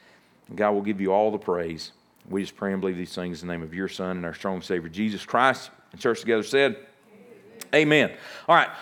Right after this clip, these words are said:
so let me give you a little backstory on what's happening here. So if we went back into Judges chapter six, what we would see is that there is this real problem in Judges chapter six, verse one. And here's what it says.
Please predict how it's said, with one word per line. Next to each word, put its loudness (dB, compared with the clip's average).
so 2
let 6
me 4
give 4
you 6
a 6
little 6
backstory 4
on 4
what's 2
happening 4
here. -2
So 4
if 2
we 6
went 2
back 6
into 4
Judges 2
chapter 2
six, 2
what 4
we 6
would 4
see 6
is 4
that 4
there 8
is 4
this 4
real 6
problem 4
in 2
Judges 2
chapter 2
six, -2
verse 4
one. 2
And -2
here's 4
what 4
it -2
says. 4